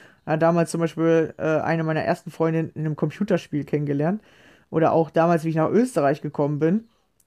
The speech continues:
das ist auch in einem Computerspiel, hab ich gesagt, „Oh, ich will hier irgendwie mal weg und ich würd ja gerne mal ins Ausland.“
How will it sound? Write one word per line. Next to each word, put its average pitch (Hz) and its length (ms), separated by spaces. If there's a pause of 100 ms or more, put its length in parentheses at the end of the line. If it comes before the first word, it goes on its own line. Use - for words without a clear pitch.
das 156 120
ist - 100
auch 196 180
in 165 140
einem 160 120
Computerspiel, 175 680
hab 165 80
ich 156 80
gesagt, 160 240
„Oh, 165 120
ich 165 160
will 175 100
hier 165 200
irgendwie 170 320
mal 156 200
weg 196 240
und 160 140
ich 156 120
würd 165 140
ja 170 100
gerne 160 140
mal 151 100
ins 151 120
Ausland.“ 202 540